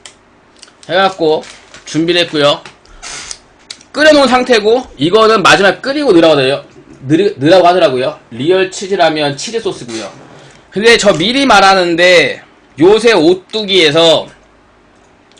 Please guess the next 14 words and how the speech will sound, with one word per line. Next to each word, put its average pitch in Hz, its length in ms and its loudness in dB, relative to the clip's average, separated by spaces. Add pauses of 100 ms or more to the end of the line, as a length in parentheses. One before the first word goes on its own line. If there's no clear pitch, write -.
(120)
오뚜기에서 165 960 0 (200)
비제이들 214 880 2
협찬을 - 520 -6
많이 156 260 0
해준다고 202 380 0
하더라고요. 170 420 -2
컵밥 233 560 -2
및 202 340 -4 (500)
오뚜기 190 600 -6
리얼 170 260 0
치즈 185 180 -8
라면을. 139 460 -2
근데 180 180 -10
저는 180 500 -2